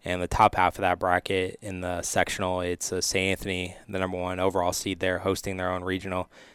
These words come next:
They'll take on the winner of C H B C and Unity Christian next Monday. And the other top seed in that one is the four Central A and M.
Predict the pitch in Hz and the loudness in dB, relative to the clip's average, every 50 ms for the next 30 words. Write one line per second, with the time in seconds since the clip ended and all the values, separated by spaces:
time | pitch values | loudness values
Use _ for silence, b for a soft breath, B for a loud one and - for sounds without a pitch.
0 | B - - 90 - 107 95 92 92 92 90 90 92 92 90 90 92 - - - | B -4 -4 0 0 2 2 2 2 0 0 0 0 0 0 0 -2 -2 -2 0
1 | 98 92 92 - - - 92 87 - - - 104 98 92 90 90 92 92 95 95 | 0 0 0 -2 -4 -6 -4 -2 -2 0 0 0 0 0 0 -2 -2 -4 -4 -2
2 | 92 92 87 - - - 107 95 - - - 92 90 92 - b b b b b | -4 -4 -6 -6 0 2 2 2 2 0 -2 -2 -4 -6 -10 b b b b b
3 | b b - 90 90 - - - 98 92 92 92 90 90 90 87 90 - - - | b b 0 0 0 0 -2 -2 -2 -2 0 0 0 0 0 0 -2 -6 -10 -10
4 | - 107 87 87 87 87 90 90 87 87 92 95 95 - 98 92 90 87 - - | -8 -8 -6 -6 -4 -4 -4 -4 -2 2 4 4 4 6 4 2 2 0 -2 -8
5 | - - 98 - - - - 101 92 90 90 90 90 90 92 92 92 92 92 92 | 0 0 2 2 2 -2 -2 -2 -2 -2 -4 -4 -4 -4 -4 -4 -4 -4 -4 -4
6 | 92 90 90 90 92 95 92 87 - - - 101 95 101 95 95 - - 104 95 | -4 -4 -4 -4 -2 -2 -4 -4 -4 -4 -4 0 2 4 4 4 2 0 -4 -2
7 | - 101 95 92 92 92 95 98 101 98 95 95 | 0 0 0 0 0 0 0 2 2 0 0 -4